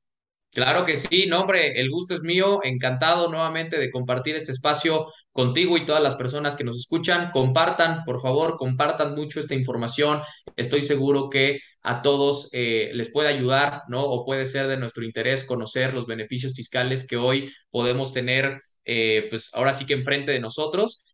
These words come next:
Y, pues, bueno, también agradecerle a Jime por estar detrás de los teclados, eh, haciendo que esto,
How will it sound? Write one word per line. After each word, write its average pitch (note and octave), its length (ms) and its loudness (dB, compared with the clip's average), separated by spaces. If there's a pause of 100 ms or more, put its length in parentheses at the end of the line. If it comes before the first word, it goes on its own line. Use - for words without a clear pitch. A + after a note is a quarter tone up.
Y, A#2+ 80 -4
pues, A#2 140 -4
bueno, F3 220 0
también C#3 280 0
agradecerle C3 480 0
a B2+ 60 -6
Jime C3 260 -4
por A2 140 -4
estar B2+ 360 0 (220)
detrás A#2+ 320 0
de C3 60 0
los A#2+ 120 -4
teclados, A#2 760 -4
eh, F#2+ 320 -6
haciendo B2+ 360 -2
que B2 80 -2
esto, B2 340 -2